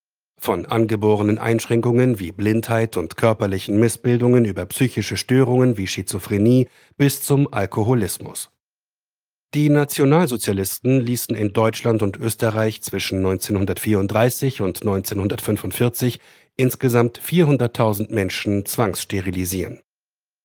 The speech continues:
Zwischen neunzehnhundertvierzig und neunzehnhundertfünfundvierzig wurden viele von ihnen in sogenannten Heilanstalten umgebracht. Das N-S-Regime war geradezu besessen davon, die Bevölkerung nach Kategorien wie ethnischer Zugehörigkeit,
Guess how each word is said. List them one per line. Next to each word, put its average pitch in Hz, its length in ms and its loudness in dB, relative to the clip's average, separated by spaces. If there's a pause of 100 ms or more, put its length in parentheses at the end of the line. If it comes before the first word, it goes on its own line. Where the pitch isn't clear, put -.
(140)
Zwischen 95 500 -2
neunzehnhundertvierzig 98 1080 -2
und 110 140 -2
neunzehnhundertfünfundvierzig 104 1400 0 (380)
wurden 131 340 4
viele 180 280 2
von 135 220 2
ihnen 131 320 4
in 113 160 0
sogenannten 107 640 0
Heilanstalten 110 920 0
umgebracht. 117 840 -2 (1120)
Das 127 200 0
N-S-Regime 135 840 0
war 123 100 2
geradezu 117 540 0
besessen 120 500 2
davon, 90 460 -2
die 101 120 -2
Bevölkerung 107 680 0
nach 98 220 -2
Kategorien 104 720 2
wie 98 280 -4
ethnischer 104 540 -4
Zugehörigkeit, 107 920 0